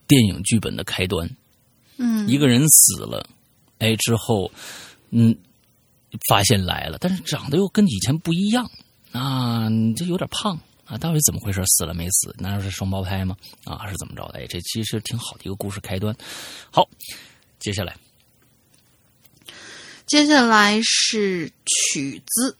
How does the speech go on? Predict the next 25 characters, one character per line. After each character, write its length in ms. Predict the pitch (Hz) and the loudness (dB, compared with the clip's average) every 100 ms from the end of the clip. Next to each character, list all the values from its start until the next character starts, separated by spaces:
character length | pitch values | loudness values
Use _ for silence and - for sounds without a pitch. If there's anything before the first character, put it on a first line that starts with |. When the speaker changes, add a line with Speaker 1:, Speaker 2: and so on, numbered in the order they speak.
| - | -8
Speaker 2:
同 200 | 170 170 | -6 -6
学。 280 | - 143 - _ _ _ - - - - | -4 -4 -6 _ _ _ -18 -18 -20 -4
“上 220 | - 262 | 2 4
官 100 | 262 | 6
龙 180 | 247 254 | 6 6
姐 80 | 269 | 6
好， 520 | 247 220 214 262 - - | 4 4 6 6 2 -4
这 180 | 262 233 | -2 0
次 360 | - - 196 | 2 2 2
我 140 | 147 170 - | 0 -2 0
讲 280 | 190 - - | 0 0 -6
的 100 | 160 | -6
呀， 200 | 147 - | -6 -2
是 360 | - - 220 - | 2 2 2 -4
一 100 | 160 | -10
个 180 | 170 160 | -8 -6
发 220 | - 226 | 0 0
生 220 | 247 226 | 2 2
在 260 | 208 139 156 - | 2 0 -4 -2
几 340 | - 147 151 - | 0 0 -4 6
周 220 | 269 285 | 6 6
前 400 | - 151 135 254 | 0 -2 0 4
的 100 | 240 | 4
事 160 | - | 2
儿。 80 | - | -2